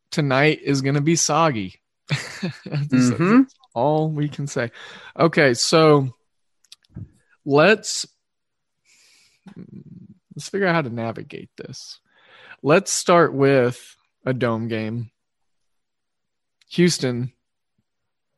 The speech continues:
Speaker 1: is a dome, right? They're indoor? Yeah.
Speaker 2: Yeah,
Speaker 1: All right,
Speaker 2: they
Speaker 1: cool.
Speaker 2: got a dome.
Speaker 1: All right, cool. Yeah.
Speaker 2: It's
Speaker 1: I was
Speaker 2: too
Speaker 1: like,
Speaker 2: hot to
Speaker 1: Minute-,
Speaker 2: not have a dome there.
Speaker 1: Minute Maid definitely, uh,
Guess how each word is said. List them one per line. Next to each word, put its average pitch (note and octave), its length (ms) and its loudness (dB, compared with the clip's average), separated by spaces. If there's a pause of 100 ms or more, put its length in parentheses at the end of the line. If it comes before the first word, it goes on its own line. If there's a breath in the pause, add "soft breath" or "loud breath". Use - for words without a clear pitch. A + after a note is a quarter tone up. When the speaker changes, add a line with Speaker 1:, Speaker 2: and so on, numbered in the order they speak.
(1400)
Speaker 1:
is D3 160 0
a D#3 40 0
dome, D3 380 0
right? D3 240 -4
They're F3 140 -4
indoor? F#3+ 400 -2 (160)
Yeah. E3+ 300 2
Speaker 2:
Yeah, C#3 320 0
Speaker 1:
All D3+ 80 -2
right, C3 100 -4
Speaker 2:
they - 40 -16
Speaker 1:
cool. D#3+ 160 -2
Speaker 2:
got G2+ 100 -4
a G2 40 -12
dome. G#2+ 220 -8
Speaker 1:
All - 60 -10
right, - 180 -18
cool. - 220 -16 (100)
Yeah. - 160 -16
Speaker 2:
It's - 120 -20
Speaker 1:
I C#3 80 -2
was D#3 100 0
Speaker 2:
too C#3+ 80 6
Speaker 1:
like, A2+ 80 4
Speaker 2:
hot B2 80 4
to C#3+ 60 2
Speaker 1:
Minute-, B2+ 100 4
Speaker 2:
not G#2+ 120 4
have A2+ 140 0
a G#2+ 40 -4
dome G#2+ 220 0
there. A2 180 -2 (480 soft breath)
Speaker 1:
Minute F3+ 280 2
Maid D3 500 0 (460)
definitely, B2+ 840 -2 (360)
uh, A2+ 580 -4